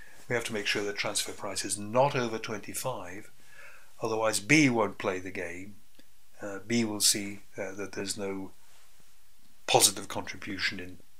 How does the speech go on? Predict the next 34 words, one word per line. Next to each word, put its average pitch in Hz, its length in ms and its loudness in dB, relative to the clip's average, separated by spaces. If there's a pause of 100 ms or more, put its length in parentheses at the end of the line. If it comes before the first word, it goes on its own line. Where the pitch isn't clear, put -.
(120)
for - 280 -4
it. - 160 -10 (1800)
I 160 140 12
like 185 160 12
to 175 80 10
think 139 240 12
of 131 80 12
this 127 200 12
as 123 120 8
a, 113 180 12
a 107 80 2
kind 113 240 6
of 107 100 0
competing 117 600 6
transfer 101 500 4
price. - 640 6 (2000)
Uh, 107 140 4
quite 123 200 12
often 160 260 12
you'll 127 120 8
see 117 520 12
in, 104 300 0
uh, 95 180 -2
texts - 400 12
and 104 100 2
so - 240 12
on, 110 120 2 (640)
uh, 107 220 4
that 107 160 -4
really 113 220 6
the 107 120 4
minimum 139 380 12
transfer 107 520 8
price - 720 4